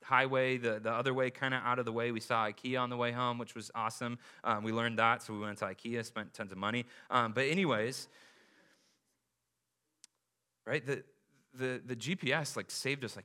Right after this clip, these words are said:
thirty minutes, right? Like, I know that doesn't sound like a lot, but I was already driving at five hours at that point. I'm like, "Dude, I wanna be done. I wanna just be at our hotel," right? So the G P S told us to go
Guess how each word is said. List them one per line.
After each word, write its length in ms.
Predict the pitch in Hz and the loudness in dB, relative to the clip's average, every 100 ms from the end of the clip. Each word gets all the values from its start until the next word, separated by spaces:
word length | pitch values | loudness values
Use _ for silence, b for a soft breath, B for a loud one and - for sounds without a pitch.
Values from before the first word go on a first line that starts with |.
| _ | _
thirty 220 | 120 120 104 | -2 -2 -2
minutes, 480 | 101 90 - - | -6 -8 -14 -6
right? 200 | 95 120 | 0 0
Like, 120 | 107 113 | 0 -4
I 60 | |
know 120 | 139 | -2
that 160 | 190 170 | -2 -2
doesn't 200 | 135 127 | -4 -4
sound 200 | 123 120 | -2 0
like 220 | 107 95 | 0 -2
a 40 | 90 | 0
lot, 300 | 101 120 - | 4 4 2
but 80 | |
I 80 | 104 | 0
was 100 | 127 | 2
already 140 | 120 104 | 0 -2
driving 400 | 98 104 107 95 | 2 2 2 0
at 140 | 85 | -4
five 240 | 104 101 | -2 0
hours 260 | 95 95 95 | 2 0 -2
at 40 | |
that 180 | 95 92 | -4 -6
point. 260 | - 95 90 | -4 -6 -4
I'm 80 | 87 | -6
like, 220 | 82 - | -8 -8
"Dude, 140 | 87 | -6
I 80 | 87 | -4
wanna 180 | 101 104 | -4 -4
be 120 | 87 - | -6 0
done. 420 | 110 123 123 123 | 4 4 4 0
I 80 | 95 | -4
wanna 220 | 98 107 | -4 -4
just 260 | 98 98 - _ | -6 -8 -12 _
be 120 | 107 104 | -4 -2
at 60 | |
our 80 | 90 | -2
hotel," 720 | 85 98 92 - 110 120 127 B B | -6 -8 -6 -2 2 2 2 B B
right? 200 | 107 135 | 2 2
So 180 | 135 127 | 2 -4
the 300 | - 87 98 | -4 -10 -8
G 280 | 110 113 160 | -6 -4 -4
P 160 | 160 151 | 0 -2
S 120 | 139 | -2
told 280 | - 135 127 | -4 -4 -4
us 100 | - | -6
to 80 | 113 | -6
go 380 | 101 117 117 | 2 4 4